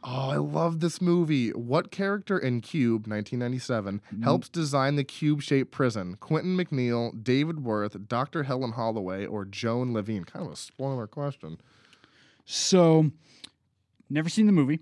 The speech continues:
Speaker 1: Oh man, you've not, there's, like, three of them. I think they're
Speaker 2: I,
Speaker 1: all on Netflix.
Speaker 2: I,
Speaker 1: Oh,
Speaker 2: I know.
Speaker 1: they're
Speaker 2: I,
Speaker 1: so good.
Speaker 2: and I, I've had, like, I, I've had, I've had movie dates with people, and they'd be like, "Oh, we should watch Cube." And I'm like, "Oh."
Speaker 1: Dude, it's so, uh,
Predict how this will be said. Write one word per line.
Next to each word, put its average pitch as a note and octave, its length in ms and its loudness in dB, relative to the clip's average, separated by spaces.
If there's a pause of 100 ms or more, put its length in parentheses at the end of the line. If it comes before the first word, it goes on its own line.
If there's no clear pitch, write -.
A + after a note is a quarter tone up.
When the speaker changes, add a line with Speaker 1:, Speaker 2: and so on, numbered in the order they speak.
Speaker 1:
Oh F3+ 280 0
man, C4 480 8
you've B3+ 240 4
not, C#4+ 180 2
there's, C4 180 0
like, C4 200 -2
three A#3+ 280 4
of G3 100 4
them. E3 160 6
I D#3+ 40 4
think G#3+ 140 0
they're B3 80 12
Speaker 2:
I, A3+ 60 12
Speaker 1:
all G3+ 140 6
on G3 80 4
Netflix. F#3+ 380 2
Speaker 2:
I, A#3 140 8
Speaker 1:
Oh, B3 140 10
Speaker 2:
I A3+ 120 10
know. A#3 200 10 (120)
Speaker 1:
they're A#3+ 140 6
Speaker 2:
I, C#4 140 10
Speaker 1:
so C4 180 10
good. A3+ 380 0
Speaker 2:
and C4 180 6
I, A#3+ 160 4 (100)
I've G#3+ 200 2
had, G#3+ 340 2
like, G3+ 320 0
I, G#3 240 0
I've F#3+ 160 -4
had, G#3 400 2
I've F3 160 4
had G3 160 6
movie F#3 300 6
dates E3 260 6
with E3 160 2
people, D#3 380 2 (200)
and G#3+ 80 2
they'd G#3+ 60 6
be B3+ 60 10
like, C4+ 120 8
"Oh, F#4 120 8
we D#4 100 10
should - 140 4
watch D4 180 2
Cube." B3 220 2
And F3 60 0
I'm E3 80 0
like, E3+ 180 -2
"Oh." F#3 480 -10
Speaker 1:
Dude, C3+ 260 6
it's G2 220 0
so, B2+ 480 6
uh, G#2+ 480 2